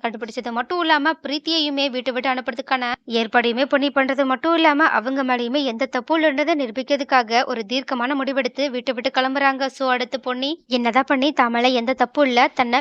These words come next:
வேணும்னே இதுல மாட்டி விட்டுருக்காங்கன்றத நிரூபிக்க போறாங்க. அதுக்கு மேல தான் இந்த மாதிரி முட்டாள்தனமாவும் கண்மூடித்தனமாவும் மத்தவங்க சொல்றதை நம்பிக்கிட்டு பொண்ணு சொல்றதை நம்பாம இருக்கிறதுனால இந்த குடும்பத்தோட நிம்மதியும் சந்தோஷமும் குலையிறது மட்டும் இல்லாம தன்னோட பையனோட வாழ்க்கையுமே கேள்விக்குறியாயிட்டு இருக்குன்றத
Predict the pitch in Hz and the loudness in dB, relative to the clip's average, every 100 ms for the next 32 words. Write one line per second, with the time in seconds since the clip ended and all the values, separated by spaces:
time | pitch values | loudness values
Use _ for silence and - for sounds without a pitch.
0 | 233 247 262 254 294 262 240 240 294 269 | 0 0 0 0 0 0 2 0 0 -2
1 | 262 285 277 277 247 233 254 220 226 247 | 0 2 2 0 -2 -2 -2 -4 -4 -2
2 | 269 269 254 254 269 - 226 240 285 311 | 2 4 4 2 0 0 -4 -2 2 4
3 | 294 302 - 247 247 240 226 220 269 240 | 4 2 4 2 2 -2 -4 -2 -4 -4
4 | 202 254 254 247 233 226 277 269 269 285 | 0 0 2 -2 -2 -4 0 0 0 -4
5 | 285 285 269 247 294 226 - 277 311 294 | -2 0 0 0 -2 -4 -2 -2 0 -2
6 | 262 254 226 208 233 240 277 262 254 285 | -2 -2 -4 -6 -6 -4 -4 -2 -2 -4
7 | 269 254 240 220 226 285 311 294 247 330 | -4 -2 -2 -4 2 4 4 2 0 0
8 | 262 240 269 262 269 240 277 240 233 226 | -2 0 0 4 4 4 2 -2 -6 -6
9 | 240 277 277 285 240 233 226 262 262 240 | -4 0 2 2 0 -4 -2 -4 -4 -2
10 | 254 262 262 285 247 226 240 247 233 233 | -2 -2 -2 0 0 0 0 0 -4 -2
11 | 330 302 311 294 247 277 370 262 254 240 | 0 2 2 2 -2 -4 -2 0 0 0
12 | 247 220 220 240 247 240 240 277 254 269 | 0 0 0 0 2 2 2 0 0 0
13 | - 247 247 247 262 262 262 262 294 302 | 0 -2 -2 -2 2 4 2 0 -2 0
14 | 269 254 | 0 0